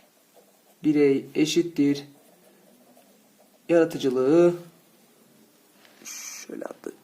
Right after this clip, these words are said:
çekelim net gözüksün. E, yaratıcılığı törpülenmiş kişi demek saygıdeğer hocalarım. Ona göre tek tip bireyin, e, aslında yaratıcılığı, e, törpülenmiş kişi olarak karşımıza çıkıyor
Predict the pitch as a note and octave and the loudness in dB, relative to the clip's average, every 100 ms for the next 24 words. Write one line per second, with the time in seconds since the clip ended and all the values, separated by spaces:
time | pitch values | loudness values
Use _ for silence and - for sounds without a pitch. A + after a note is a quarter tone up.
0 | _ _ - D#3 - G2+ C#3 C3+ B2+ B2+ | _ _ -8 -6 -4 -4 -4 -4 -4 -6
1 | B2+ A#2 A2 - C#3 D3+ - - - - | -4 -6 -6 -8 -10 -10 -12 -20 -20 -14
2 | - D3+ C#3+ C3+ F3+ F#3 F3 C3+ C#3 D#3 | -4 0 2 4 4 4 2 -2 2 4
3 | F3+ F3+ - - _ _ _ _ _ - | 2 0 -14 -20 _ _ _ _ _ -20
4 | _ _ _ _ _ _ _ _ _ - | _ _ _ _ _ _ _ _ _ -20
5 | _ _ _ _ _ _ _ - D3+ C#3+ | _ _ _ _ _ _ _ -4 -2 0
6 | C#3+ C#3+ C#3 C#3+ E3 F3 - - - _ | -2 -2 -2 0 0 0 -2 -8 -18 _
7 | _ _ _ _ _ _ _ _ _ _ | _ _ _ _ _ _ _ _ _ _
8 | _ _ _ - F3 F#3 C3+ A#2+ A2 G#2 | _ _ _ -8 -2 2 2 0 -4 -6
9 | - C3+ A#2+ A2+ A2+ A#2 C#3+ F3 D3+ D3+ | -4 -2 -2 -4 -6 -4 -2 -2 -2 -2
10 | A#2+ C3+ D#3 - D3+ - D#3+ - C3 C3+ | 0 0 -2 0 -2 -2 -8 -6 -2 0
11 | E3 E3+ - - - - C3+ B2+ B2+ B2+ | 0 -2 -14 -20 -10 -4 0 2 2 2
12 | D#3 D#3 D3 D3+ D3+ D#3 D3+ C3 B2+ D3 | 2 0 -2 0 2 0 -2 -6 -2 -2
13 | - - - D3+ C#3+ A#2+ C3+ E3 - D#3 | -4 -8 -2 -2 0 -4 -4 -6 -6 -2
14 | D#3 B2 C3 C3 D3 C#3+ A#2+ C#3 D#3+ E3 | 0 0 -2 -2 -2 -2 -4 -4 -2 -4
15 | - C#3+ | -2 0